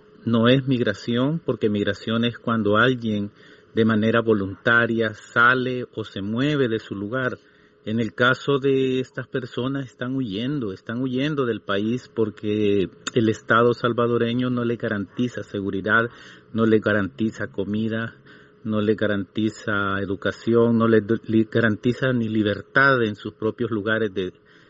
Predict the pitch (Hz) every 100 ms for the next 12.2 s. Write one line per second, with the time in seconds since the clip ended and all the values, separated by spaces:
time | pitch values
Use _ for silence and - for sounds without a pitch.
0 | _ - 101 107 104 110 135 139 113 98
1 | - - 104 104 - 110 101 113 104 101
2 | 101 - - 113 - _ _ _ - -
3 | - - 110 - 117 117 - 113 104 98
4 | 107 113 110 - 101 107 127 131 156 156
5 | - 104 98 95 104 104 92 104 107 107
6 | 110 110 113 123 139 - - - - _
7 | - 135 143 147 143 _ 117 113 107 110
8 | - 104 110 113 110 110 104 90 - -
9 | - - - - 104 196 220 - 131 131
10 | 131 123 127 117 131 - 117 110 107 -
11 | 180 151 107 - 98 - - - - 117
12 | 117